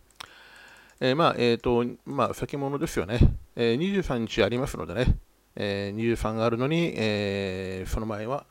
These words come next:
なんでなかったのかっていう、えー、よくわかんないですけど。あ、メトロが二十三日、来月ですか。ね、上場というのが今出ておりますけども。いうことで、ごめんなさい。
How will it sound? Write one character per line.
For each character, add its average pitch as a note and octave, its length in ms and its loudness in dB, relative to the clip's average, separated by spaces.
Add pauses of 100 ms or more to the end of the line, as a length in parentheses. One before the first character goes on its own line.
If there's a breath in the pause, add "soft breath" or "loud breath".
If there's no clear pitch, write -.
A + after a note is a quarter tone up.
な G#2+ 160 -8
ん F#2+ 40 -8
で G2+ 100 -6
な G2+ 80 -4
か G2+ 80 -6
っ - 20 -4
た - 100 -2
の G2 100 -6
か B2 100 0
っ - 40 -12
て - 200 -12
い D#2 100 -10
う、 F2+ 60 -18 (520)
え G2+ 280 -12
ー、 - 40 -16
よ F#2 60 -18
く - 80 -20
わ F#2+ 80 -16
か A#2 100 -10
ん G#2 60 -12
な F2+ 60 -14
い - 20 -16
で E2 60 -16
す - 80 -18
け F2 80 -14
ど。 F2+ 120 -16 (3000 soft breath)
あ、 A2 160 -6
メ B2 140 -2
ト - 120 -6
ロ C3+ 120 6
が G#2 240 6
二 C3+ 120 -2
十 A#2 160 4
三 G2 300 -2
日、 - 480 -16 (880)
来 D#3+ 180 -4
月 A2 200 -4
で - 60 -10
す - 100 -8
か。 - 220 -6 (640 soft breath)
ね、 A#2 220 -2
上 G2 220 -4
場 F#2+ 160 -6
と F#2 120 -8
い - 20 -6
う - 20 -6
の G2 60 -8
が E2+ 60 -8
今 F#2 140 -10
出 G2 120 -6
て F#2 100 -8
お F2+ 40 -4
り F2 40 -12
ま F#2 100 -10
す - 120 -8
け - 80 -8
ど G#2 100 -8
も。 - 160 -4 (1400 loud breath)
い F3 80 -2
う F3+ 220 0
こ E3 160 -6
と D3+ 120 -12
で、 C3 140 4
ご G#2 100 -4
め G#2 100 -2
ん G#2 40 -4
な G2 40 -6
さ G2+ 140 -4
い。 F#2+ 120 -10